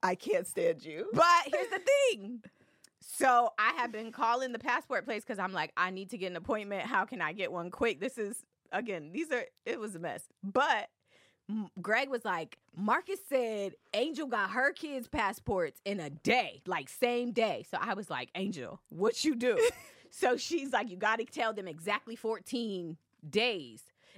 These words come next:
Speaker 2: Because I kept calling and they were like, "If you can go to Arizona tomorrow,
Speaker 1: Right.
Speaker 2: we have an appointment in Arizona." And I was like, "Arizona, ma'am?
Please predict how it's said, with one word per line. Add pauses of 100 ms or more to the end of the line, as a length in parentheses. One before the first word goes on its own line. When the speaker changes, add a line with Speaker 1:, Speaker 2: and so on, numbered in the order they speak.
(120)
Speaker 2:
Because (100)
I
kept
calling
and
they
were
like,
"If
you
can
go
to
Arizona
tomorrow,
Speaker 1:
Right.
Speaker 2:
we
have
an
appointment
in
Arizona."
And
I
was
like, (640)
"Arizona,
ma'am?